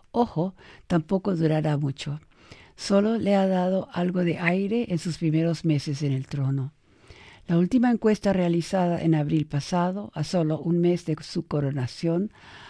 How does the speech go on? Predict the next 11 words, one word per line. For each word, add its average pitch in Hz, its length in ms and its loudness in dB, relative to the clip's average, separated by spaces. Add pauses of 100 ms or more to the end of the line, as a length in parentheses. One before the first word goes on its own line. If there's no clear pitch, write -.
(160)
arrojó 190 420 0
resultados 214 800 2
hasta 170 200 -4
cierto 180 380 -2
punto 190 320 0
esperados 170 720 -2
por 170 140 -2
el 156 160 -4
cambio 160 360 2
de 156 180 -4
estafeta, 190 720 -2